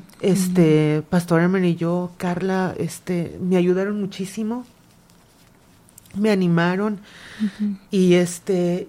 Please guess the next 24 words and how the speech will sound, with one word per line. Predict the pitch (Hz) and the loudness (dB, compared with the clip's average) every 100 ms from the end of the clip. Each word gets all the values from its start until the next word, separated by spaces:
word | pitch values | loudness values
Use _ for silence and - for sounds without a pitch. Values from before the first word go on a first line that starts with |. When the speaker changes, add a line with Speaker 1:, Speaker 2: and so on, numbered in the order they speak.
| - | -8
Speaker 1:
y, | 196 190 180 180 180 185 - | -4 -2 0 0 -2 -4 -6
y | 214 196 190 | -6 -2 0
la | 180 | 2
verdad | 175 185 190 | 4 2 2
es | 202 - | 0 -4
que | 247 | -6
también, | 220 190 180 175 | -4 -2 -2 0
pues, | 175 220 214 - - _ _ _ _ _ | 0 0 -2 -12 -18 _ _ _ _ _
eh, | - 165 151 147 151 147 143 143 - - _ | -2 2 2 2 0 -2 -4 -8 -12 -20 _
hubieron | 220 190 214 226 | 6 10 8 8
muchas | 214 196 214 - | 4 2 0 2
personas, | 180 160 - 160 151 143 | 0 0 0 0 0 -2
¿verdad? | - 139 202 | -4 0 2
Que | 175 | 2
Speaker 2:
Ujú, | 180 | 0
Speaker 1:
me | 156 | 0
Speaker 2:
claro, | 160 175 | 2 2
Speaker 1:
animaron. | 175 175 175 | 2 2 0
Speaker 2:
sí. | 196 | 2
Speaker 1:
Y | 214 | 4
yo | 220 | 4
recuerdo | 220 214 214 | 2 2 2
una | 208 208 | 0 -4
palabra. | - 156 151 160 170 | -6 -6 -6 -8 -10